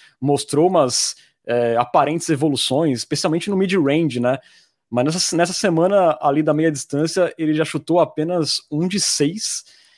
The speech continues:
e dentro do garrafão, sem ser área restrita, ele converteu apenas dois em onze arremessos, né? É, você vê, é, é, essa, essa semana do Keldinho aí preocupante, pensando em desenvolvimento,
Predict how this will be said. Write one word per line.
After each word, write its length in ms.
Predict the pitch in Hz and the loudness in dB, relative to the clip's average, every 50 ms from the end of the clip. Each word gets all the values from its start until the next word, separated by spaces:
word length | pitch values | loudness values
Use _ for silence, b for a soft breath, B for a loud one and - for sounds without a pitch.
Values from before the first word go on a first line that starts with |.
| b b b | b b b
e 280 | - 147 156 160 156 151 | -8 -4 -2 -2 -2 -2
dentro 300 | 131 120 165 208 - 233 | 0 0 0 0 0 0
do 80 | 196 190 | 0 0
garrafão, 480 | 175 175 170 156 143 - - 170 165 | 2 2 2 2 0 0 -2 -4 -2
sem 260 | 151 - - 180 202 | -2 -4 -4 -4 -4
ser 240 | 170 - - 165 165 | -2 -2 -2 0 0
área 160 | 160 147 147 | 0 0 0
restrita, 640 | 143 131 139 123 - - - - 165 165 - - 117 b b b b b _ | 0 -2 -4 -4 -6 -8 -8 -8 -8 -6 -4 -6 -6 b b b b b _
ele 200 | - 123 127 135 | -8 -8 -8 -6
converteu 380 | - - 165 156 156 143 - 175 | -4 -4 -2 -2 -2 0 -2 -2
apenas 380 | 165 - 170 175 185 147 120 | -4 -2 -4 -4 -4 -4 -4
dois 340 | 117 120 151 170 185 180 170 | -2 0 0 0 0 0 -2
em 200 | 185 185 156 139 | -2 0 0 2
onze 320 | 143 151 160 147 131 120 127 | 2 2 2 2 0 0 -2
arremessos, 600 | 110 113 113 110 110 110 104 - - - 104 104 | -4 -2 -4 -2 -2 -4 -4 -6 -10 -14 -12 -10
né? 160 | 110 113 117 b b b b b b b b b b b b - | -8 -8 -8 b b b b b b b b b b b b -10
É, 220 | 117 113 113 117 | -6 -6 -4 -4
você 300 | 127 147 170 - - 277 | -4 -4 -4 -2 -2 -2
vê, 420 | 220 175 226 392 381 240 170 135 - | 0 2 2 2 2 0 0 -2 -2
é, 280 | - 139 - - 151 | -4 -6 -2 -2 -2
é, 120 | 139 - 147 | 0 0 0
essa, 140 | 143 - - | -2 -2 -4
essa 220 | - - 160 147 | -4 -4 -4 -4
semana 440 | - - 151 131 127 143 156 156 139 | -2 -2 -2 0 0 2 2 2 0
do 120 | 127 131 | -2 -2
Keldinho 480 | - - 131 123 117 110 120 135 135 127 | -2 -2 -2 -2 -2 -2 -2 0 0 0
aí 260 | 117 120 131 135 131 - _ | 0 0 0 0 -2 -2 _
preocupante, 840 | - 139 151 147 - 135 - _ - 127 147 180 190 165 151 - 147 | -2 0 0 0 -2 -8 -8 _ -2 0 2 2 2 0 0 -2 -6
pensando 400 | - - 135 123 - - 143 147 | -4 -4 -4 -4 -2 -2 0 0
em 80 | 139 135 | 0 0
desenvolvimento, 920 | 127 120 135 127 120 147 143 117 127 120 120 120 139 160 170 - 175 | 0 0 -2 0 0 0 0 0 -2 -2 -2 0 -2 -2 -4 -6 -10